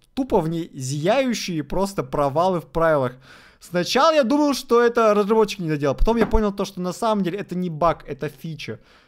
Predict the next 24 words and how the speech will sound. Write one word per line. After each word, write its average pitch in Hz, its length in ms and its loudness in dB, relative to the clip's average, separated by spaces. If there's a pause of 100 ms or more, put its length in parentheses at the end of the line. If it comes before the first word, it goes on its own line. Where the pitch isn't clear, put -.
(120)
Даже 208 340 2
в 185 140 -2
настолке, 208 680 0
просто 208 320 -2
в, - 60 -14 (120)
вот - 240 -12 (120)
в 160 80 -8
настолке 202 1080 2 (280)
они 196 220 0
не 233 100 0
смогли 202 340 0
всё 214 180 2
доделать 190 380 2
до 170 80 0
конца. 165 600 -2 (240)
Чё 285 240 4
ещё 285 420 2
хотеть 247 460 0
от 233 200 -4
игры-то? 233 500 0
Поэтому 220 580 2
получаешь 208 800 -2 (100)
полный 226 420 4
набор 175 540 -4